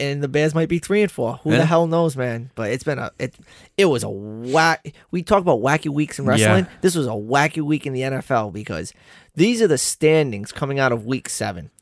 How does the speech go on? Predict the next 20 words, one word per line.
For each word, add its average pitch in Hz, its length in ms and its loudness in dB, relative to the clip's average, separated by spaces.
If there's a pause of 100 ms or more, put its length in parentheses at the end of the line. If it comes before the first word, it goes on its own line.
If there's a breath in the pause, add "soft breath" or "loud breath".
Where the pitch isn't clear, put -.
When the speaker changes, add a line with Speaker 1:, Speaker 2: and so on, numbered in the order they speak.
(200 soft breath)
Speaker 1:
You've 196 140 -4
got 151 120 2
the 117 80 -4
Packers 185 600 -2
leading 175 220 -2
the 151 120 -2
N 151 80 0
F 147 80 -4
C - 140 -4
North 131 240 -4
at 117 100 -8
six - 240 -4
and 117 100 -6
one. 101 280 -8 (320 soft breath)
The 131 120 -2
Vikings 117 800 0 (140 soft breath)
are 85 100 -16
five 160 460 0
and 110 120 -8
two. 107 360 0